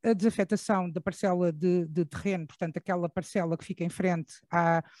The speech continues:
à escola, eh, à antiga escola do centro, na Rua do Jardim,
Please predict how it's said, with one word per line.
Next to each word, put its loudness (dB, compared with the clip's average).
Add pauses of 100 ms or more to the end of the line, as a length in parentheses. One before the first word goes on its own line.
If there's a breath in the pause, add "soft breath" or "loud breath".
(500 soft breath)
à 6
escola, 4
eh, 0
à 4
antiga 2
escola 2
do -4
centro, -6
na -4
Rua -4
do -6
Jardim, -2